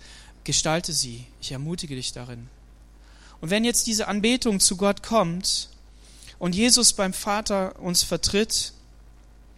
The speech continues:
und wir das wissen und in dieser wahren Anbetung sein dürfen, die wahren Anbeter beten mich an im Geist und in der Wahrheit, dann wurde der Priester also jetzt eingenebelt, eingehüllt in diesen Rauch,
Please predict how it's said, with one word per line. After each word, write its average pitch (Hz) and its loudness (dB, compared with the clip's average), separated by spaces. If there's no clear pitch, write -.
und 165 -2
wir 196 6
das 220 8
wissen 208 6
und 170 -4
in 175 -4
dieser 180 -4
wahren 208 -2
Anbetung 190 -6
sein 180 -6
dürfen, 151 -8
die 151 -10
wahren 214 -4
Anbeter 165 -8
beten 180 -8
mich 190 -10
an 180 -8
im 156 -10
Geist 170 -4
und 165 -6
in 190 -4
der 180 -6
Wahrheit, 165 -6
dann 165 -8
wurde 240 4
der 202 4
Priester 240 2
also 196 2
jetzt 196 0
eingenebelt, 208 2
eingehüllt 185 -2
in 160 -10
diesen 160 -6
Rauch, 165 -4